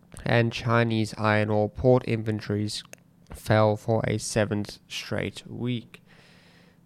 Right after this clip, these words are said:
with total stocks now at their lowest point since November twenty sixteen. So there is fair reason to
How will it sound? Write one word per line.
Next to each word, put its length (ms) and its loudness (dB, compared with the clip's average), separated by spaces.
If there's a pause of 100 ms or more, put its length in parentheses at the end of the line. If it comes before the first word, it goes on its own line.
(140)
with 400 0
total 420 0
stocks 400 -2
now 340 0
at 180 -6
their 180 0
lowest 420 0
point 320 0
since 320 -10
November 420 0
twenty 380 -4
sixteen. 640 -4 (340)
So 140 -2
there 240 6
is 380 2 (1080)
fair 460 4
reason 680 0 (100)
to 420 -2